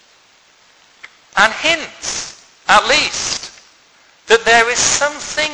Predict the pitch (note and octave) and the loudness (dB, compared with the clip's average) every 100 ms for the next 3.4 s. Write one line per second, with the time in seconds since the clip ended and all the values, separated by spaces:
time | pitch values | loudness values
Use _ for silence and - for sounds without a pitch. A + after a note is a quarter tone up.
0 | C#4 A3+ A3+ G3 F#3 F#3 - - A3 B3+ | -4 -2 4 4 4 2 -4 -8 -6 -6
1 | A#3+ A#3 G#3+ G3+ G3+ G3 G3 F#3+ - G3 | -6 -8 -6 -2 -2 -2 -10 -10 -8 -10
2 | F#3 E3 E3+ E3 D#3 D3 G3+ A3+ B3+ E3 | -10 -16 -14 -12 -12 -8 -4 -2 -2 -4
3 | - A#2 G#2 | -6 -8 -14